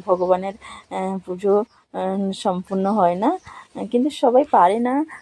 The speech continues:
যদিও, তবুও চেষ্টা করে সবাই তালের, আহ, বড়া বানিয়ে দিতে, তালের কিছু না কিছু রেসিপি বানিয়ে দিতে।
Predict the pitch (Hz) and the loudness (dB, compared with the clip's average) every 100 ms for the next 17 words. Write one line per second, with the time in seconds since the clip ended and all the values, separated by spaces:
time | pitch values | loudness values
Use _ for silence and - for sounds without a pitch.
0 | - 220 214 247 349 370 - - 202 202 | -4 -2 0 0 0 -2 -10 -2 0 2
1 | 247 330 - 190 - 214 - 202 294 - | 2 2 4 2 2 -2 -2 -2 -4 -4
2 | _ _ - 190 247 320 202 165 202 - | _ _ -6 -2 -2 -4 -6 -2 -2 -4
3 | _ _ - 185 185 185 180 180 185 185 | _ _ -10 -4 -4 -2 2 4 4 0
4 | 180 180 175 185 180 185 170 180 180 - | -2 -4 -6 -4 -2 2 2 2 -2 -10
5 | - 190 185 185 - 330 - - - 175 | -6 -4 -4 -8 -4 -4 -6 -14 -6 -6
6 | - - 190 180 170 175 175 - 190 | -6 -10 -4 -2 -4 -4 -8 -2 -2